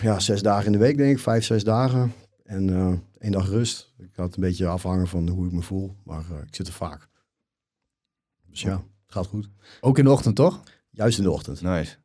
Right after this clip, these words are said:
Speaker 1: Ik, eh, ik sta echt, eh, te trappelen als de deur nog niet open is. <laughs>
Speaker 2: Waar ga je heen?
Speaker 1: Eh, zeven uur 's ochtends.
Speaker 2: Nee, maar waar?
Speaker 1: Eh, de, dat is zo'n kleine Basic Fit bij mij in de buurt.
Speaker 2: Ah, ja.
Speaker 1: Dat is echt zo'n, zo'n kleintje.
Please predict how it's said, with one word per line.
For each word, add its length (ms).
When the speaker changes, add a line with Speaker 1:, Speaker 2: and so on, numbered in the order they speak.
Speaker 1:
Ik, 200
eh, 240
ik 100
sta 240
echt, 220
eh, 120
te 140
trappelen 400
als 120
de 80
deur 140
nog 80
niet 120
open 220
is. 160
<laughs> 640
Speaker 2:
Waar 160
ga 120
je 140
heen? 220
Speaker 1:
Eh, 300
zeven 280
uur 60
's 60
ochtends. 400
Speaker 2:
Nee, 120
maar 160
waar? 440
Speaker 1:
Eh, 580
de, 500
dat 100
is 120
zo'n 120
kleine 440
Basic 300
Fit 180
bij 100
mij 140
in 60
de 60
buurt. 380
Speaker 2:
Ah, 120
ja. 60
Speaker 1:
Dat 100
is 60
echt 100
zo'n, 120
zo'n 120
kleintje. 440